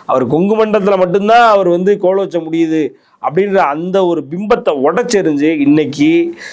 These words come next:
ஒரு தமிழ்நாடு முழுக்க பேசக்கூடிய ஒரு பொருளாக மாறிவிட்டார் எடப்பாடியார் அவர்கள். தம்-, குறிப்பாக தேவர் சமூகத்துல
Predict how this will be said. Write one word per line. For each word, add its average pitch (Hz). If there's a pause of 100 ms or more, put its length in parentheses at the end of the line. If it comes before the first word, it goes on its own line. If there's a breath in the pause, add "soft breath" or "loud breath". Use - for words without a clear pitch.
(260 loud breath)
ஒரு 143
தமிழ்நாடு 254
முழுக்க 247
பேசக்கூடிய 185
ஒரு 147
பொருளாக 165
மாறிவிட்டார் 147
எடப்பாடியார் 135
அவர்கள். 110
தம்-, 123
குறிப்பாக 240 (200 loud breath)
தேவர் 233
சமூகத்துல 202